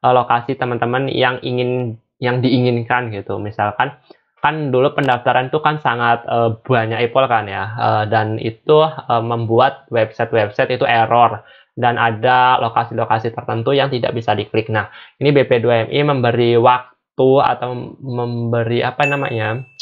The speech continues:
kelonggaran lah buat teman-teman semuanya, bahwasanya lokasi bisa dipilih sesuai dengan domisili teman-teman yang terdekat gitu.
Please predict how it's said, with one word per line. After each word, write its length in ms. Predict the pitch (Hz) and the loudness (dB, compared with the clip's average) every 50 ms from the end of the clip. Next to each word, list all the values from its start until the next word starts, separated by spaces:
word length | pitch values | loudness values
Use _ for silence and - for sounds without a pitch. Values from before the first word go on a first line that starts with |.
| - - | -6 0
kelonggaran 640 | 143 143 139 135 131 120 120 113 113 123 131 135 | 2 4 4 4 2 2 2 2 2 2 0 0
lah 80 | 143 135 | 0 0
buat 160 | 117 117 113 | 2 2 2
teman-teman 400 | 113 113 113 113 110 113 117 113 | 0 0 -4 -2 -2 -2 -4 -4
semuanya, 560 | - 117 113 110 107 104 104 110 120 135 143 | -4 -4 -2 -2 -2 -2 -2 -2 -2 0 0
bahwasanya 400 | 131 117 113 113 113 110 123 127 | 0 0 -2 -2 -4 -4 -4 -4
lokasi 400 | 123 123 - 113 110 - - 135 | -2 0 -2 -2 -2 -2 -2 -2
bisa 320 | 127 117 113 - 123 - - | -2 -2 -2 0 -2 -2 0
dipilih 400 | 123 113 - - 113 117 135 147 147 | -2 -6 -6 -4 -2 0 0 0 0
sesuai 560 | - 139 - - - 123 117 120 127 139 139 123 | -2 -4 -2 -2 -2 0 2 2 4 2 0 -2
dengan 320 | 120 117 113 117 123 135 | -4 -6 -4 -4 -2 -2
domisili 480 | 123 113 113 110 110 110 - 117 107 107 | 0 -2 -2 -2 -2 -4 -4 -4 -4 -4
teman-teman 480 | 101 98 104 104 101 110 107 117 127 | -6 -6 -8 -8 -6 -4 -4 -2 0
yang 240 | 131 127 127 131 117 - - | 0 0 -2 -2 -4 -2 -2
terdekat 720 | 117 110 107 101 104 - - 101 95 95 95 92 - _ _ - | -2 -2 -4 -8 -14 -12 -8 -6 -6 -4 -6 -8 -10 _ _ -16
gitu. 640 | 113 113 - _ _ - 110 107 104 104 101 - | -14 -14 -16 _ _ -4 -4 -2 -2 -4 -6 -8